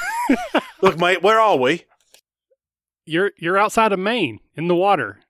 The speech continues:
Speaker 3: Lake Mainfield.
Speaker 2: Maine?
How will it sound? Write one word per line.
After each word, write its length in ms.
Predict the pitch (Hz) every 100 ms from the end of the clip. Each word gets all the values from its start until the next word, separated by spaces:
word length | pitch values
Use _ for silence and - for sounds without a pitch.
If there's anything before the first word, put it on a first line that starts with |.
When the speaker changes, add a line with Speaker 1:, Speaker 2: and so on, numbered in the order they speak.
| _ _ _ _ -
Speaker 3:
Lake 240 | 151 170 - _ _ _ _ _ _ -
Mainfield. 760 | 165 170 160 139 - 127 110 - _ _ _ _ _ -
Speaker 2:
Maine? 480 | 123 165 95 127